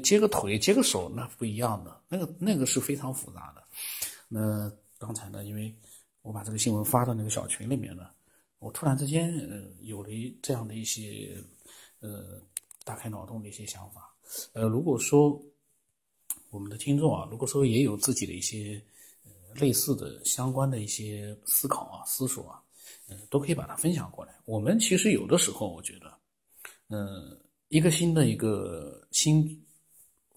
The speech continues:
看到的一个跟科学有关的这样的一个新闻，都能够让我们开展很多的这种思，活跃的这种大脑的，大开脑洞的这种思维，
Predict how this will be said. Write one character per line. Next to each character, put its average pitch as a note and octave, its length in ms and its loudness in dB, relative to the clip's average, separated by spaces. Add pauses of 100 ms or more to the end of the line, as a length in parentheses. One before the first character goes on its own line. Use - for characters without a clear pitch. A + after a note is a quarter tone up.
(340)
看 C#3 200 2
到 A#2 140 4
的 G2+ 120 0
一 G#2 80 -2
个 - 460 -8 (560)
跟 A2+ 160 2
科 C#3 200 4
学 B2+ 140 4
有 F#2+ 120 2
关 A2+ 240 -2
的 G#2 80 -4
这 A2+ 100 -4
样 A2+ 140 0
的 G2+ 80 -8
一 G2+ 40 -10
个 G2+ 100 -12
新 C3+ 260 4
闻， - 180 -10 (140)
都 G3 140 6
能 B2+ 120 6
够 A#2+ 120 6
让 C3+ 100 6
我 F#2+ 120 -2
们 F#2+ 220 -12 (440)
开 C#3+ 180 4
展 A#2+ 180 4
很 E2 280 -4
多 C#3+ 240 2
的 D#2+ 180 -4 (140)
这 G2+ 100 -8
种 - 240 -14 (140)
思， - 380 4
活 G2+ 340 -2
跃 C#3 160 6
的 - 100 -6
这 - 140 -6
种 G#2+ 200 -20
大 - 220 -10
脑 D2 140 -16
的， - 160 -16
大 - 160 -4
开 - 160 -2
脑 G2+ 180 -4
洞 A#2+ 160 -6
的 G#2 80 -8
这 - 100 -4
种 G2 140 -12
思 - 240 2
维， G2 260 -8